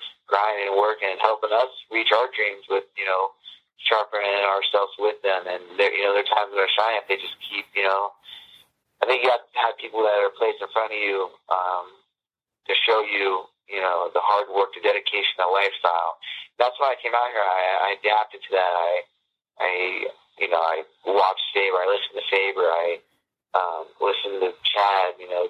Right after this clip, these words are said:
Joe. You know, all, you know, Joe's gone now, with Danny Castillo, Justin Buchholz. You know what I mean? Chris Holdsworth. All these guys. You know, I just, whatever, you know, they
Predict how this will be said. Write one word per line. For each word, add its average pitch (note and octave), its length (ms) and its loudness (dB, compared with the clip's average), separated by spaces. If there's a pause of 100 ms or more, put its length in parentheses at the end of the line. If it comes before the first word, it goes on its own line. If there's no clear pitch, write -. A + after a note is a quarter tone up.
Joe. G2 240 4
You F#2+ 400 -2
know, F#2 160 4
all, G2+ 160 2
you G2+ 160 -4
know, G2 160 -2
Joe's G2 240 0
gone G#2 320 0
now, F#2 80 0
with F2 160 -8
Danny G2+ 320 -2
Castillo, G2+ 720 0 (160)
Justin G#2 400 -2
Buchholz. G2+ 480 2
You F#2+ 80 -4
know G2 160 2
what F#2+ 80 -2
I - 20 -12
mean? F#2+ 140 -6
Chris - 240 2
Holdsworth. G#2+ 320 4
All G#2+ 160 2
these B2 160 -6
guys. F#2+ 320 2
You G2 80 0
know, G2 80 0
I - 80 -8
just, - 160 -14 (640)
whatever, C3 480 2
you A#2 100 -10
know, A#2+ 220 4
they A2+ 100 -2